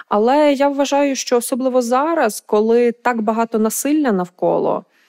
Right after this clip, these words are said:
і так багато жахливих новин, дуже важливо плекати речі, які нас об'єднують і які створюють для нас простір,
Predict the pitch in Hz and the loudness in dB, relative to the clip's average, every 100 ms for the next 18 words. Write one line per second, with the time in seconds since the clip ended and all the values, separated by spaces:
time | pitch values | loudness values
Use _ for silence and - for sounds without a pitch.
0 | _ _ - 226 220 220 208 240 208 220 | _ _ -2 2 4 2 2 -2 -2 -2
1 | 233 220 202 214 247 226 208 214 208 214 | 0 -2 -2 -2 0 0 0 0 0 0
2 | 277 330 240 208 277 269 226 208 208 247 | -2 -2 -4 -2 -2 0 0 0 0 -2
3 | 247 226 226 _ _ - - - 220 247 | 2 2 2 _ _ -20 -20 -4 -2 0
4 | 254 240 247 254 240 220 - 226 214 208 | -2 0 0 0 -2 -2 0 0 2 0
5 | - - 208 196 233 339 311 254 208 208 | -4 -4 -4 -2 0 0 2 0 2 2
6 | 208 - 220 226 208 208 269 - 220 240 | 0 -4 -2 -2 0 -2 -4 -8 -2 0
7 | 254 233 196 196 202 220 240 - - 214 | 2 2 0 -2 -2 0 0 -4 -8 0
8 | 226 233 - - 226 214 208 202 202 | 0 0 -8 -6 0 2 2 2 0